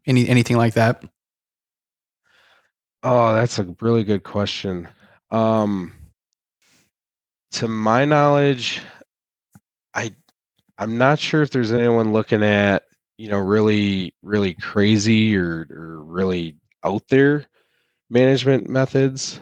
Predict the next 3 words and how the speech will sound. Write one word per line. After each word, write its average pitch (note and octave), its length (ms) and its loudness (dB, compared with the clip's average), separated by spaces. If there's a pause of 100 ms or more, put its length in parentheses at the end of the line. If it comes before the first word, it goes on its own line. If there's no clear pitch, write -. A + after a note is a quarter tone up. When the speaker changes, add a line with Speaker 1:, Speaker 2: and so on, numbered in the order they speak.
(120)
Speaker 2:
Um, F#2 600 -4 (1200)
I G3+ 100 0
think D3 380 -2